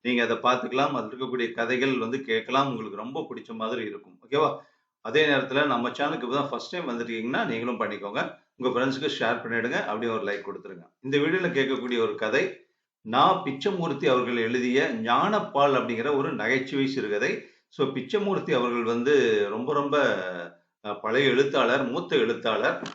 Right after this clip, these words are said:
So, அவரு எழுதின இந்த ஞானப்பால் சிறுகதை வந்து எழுத்தாளர் எஸ். ராமகிருஷ்ணன் வந்து சிறந்த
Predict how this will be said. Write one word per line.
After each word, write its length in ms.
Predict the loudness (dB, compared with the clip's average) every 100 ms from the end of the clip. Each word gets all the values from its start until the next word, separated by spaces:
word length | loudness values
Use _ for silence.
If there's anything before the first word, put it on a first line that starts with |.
| -16
So, 280 | _ 0 2
அவரு 320 | 4 4 4 4
எழுதின 300 | 2 0 0
இந்த 160 | -2
ஞானப்பால் 540 | 0 2 2 2 0 0
சிறுகதை 460 | 0 0 0 0
வந்து 480 | 0 0 2 2 0
எழுத்தாளர் 640 | -2 -2 0 2 2 2
எஸ். 220 | 0 -2
ராமகிருஷ்ணன் 680 | 0 2 0 -2 -4 -4 -4
வந்து 580 | -4 -2 -2 -2 -4 -16
சிறந்த 480 | -4 0 2 4